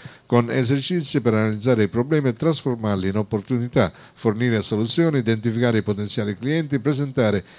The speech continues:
in modo efficace il proprio progetto al pubblico. Sono state organizzate anche visite aziendali per far conoscere da vicino le storie imprenditoriali, come avvenuto alla Vertical Climbing Center di Silvia Sessa.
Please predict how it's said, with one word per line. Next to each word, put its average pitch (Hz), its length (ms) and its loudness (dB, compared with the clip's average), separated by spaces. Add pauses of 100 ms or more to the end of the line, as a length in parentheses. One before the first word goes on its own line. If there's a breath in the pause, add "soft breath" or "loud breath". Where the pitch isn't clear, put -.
(220 loud breath)
in 123 120 0
modo 120 240 2
efficace 110 520 0
il 92 80 -6
proprio 104 260 0
progetto 104 480 0
al 98 80 -2
pubblico. 87 500 -2 (400 loud breath)
Sono 143 140 2
state 117 340 4
organizzate 107 640 2
anche 104 280 0
visite 113 360 0
aziendali 151 580 0
per 117 160 -2
far 160 240 2
conoscere 156 460 0
da 113 100 2
vicino 117 400 -2
le 107 80 0
storie 110 320 2 (360 loud breath)
imprenditoriali, 113 1120 0
come 104 240 0
avvenuto 107 460 -2
alla 98 260 0
Vertical 113 640 0
Climbing 120 600 -2
Center 120 420 -4
di 110 240 -2
Silvia 113 360 -2
Sessa. 123 500 -2